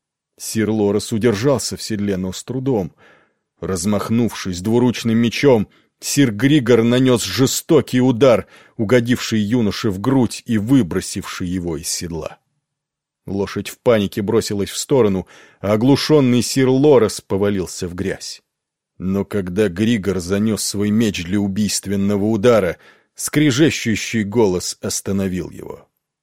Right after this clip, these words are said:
«Пусть живет!» И облаченная в сталь рука отвела меч от мальчика. Гора повернулся в безмолвной ярости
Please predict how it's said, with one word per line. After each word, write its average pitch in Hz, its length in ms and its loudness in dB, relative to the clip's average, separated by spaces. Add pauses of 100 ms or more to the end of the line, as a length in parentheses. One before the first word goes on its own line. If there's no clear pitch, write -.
(400)
«Пусть 151 460 0
живет!» 104 760 0 (580)
И 110 220 -2
облаченная 107 880 0
в - 80 -4
сталь 95 340 -2
рука 95 460 0 (480)
отвела 113 600 0
меч 87 340 -8
от - 160 -14
мальчика. - 640 -12 (840)
Гора 104 340 0
повернулся 113 720 2
в 90 60 -8
безмолвной 113 640 2
ярости 101 600 0